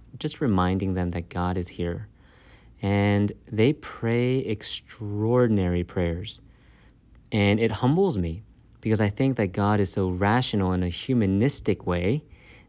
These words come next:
that he is limited to my limitations. But when my daughters pray for so many things,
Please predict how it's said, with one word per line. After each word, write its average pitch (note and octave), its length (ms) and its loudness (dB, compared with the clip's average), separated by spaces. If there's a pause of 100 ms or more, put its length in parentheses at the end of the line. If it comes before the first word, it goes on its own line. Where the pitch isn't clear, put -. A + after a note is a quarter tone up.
that F#2+ 200 0
he G#2 100 0
is F#2 140 0
limited G#2+ 480 4
to G2 260 0
my G2 280 4
limitations. F2+ 840 -2 (440)
But G2+ 100 -2
when G2 160 0
my G#2 160 2
daughters G2 440 0
pray G2 440 -4
for F#2 340 -6
so - 360 -6
many A2 180 0
things, G2+ 560 -4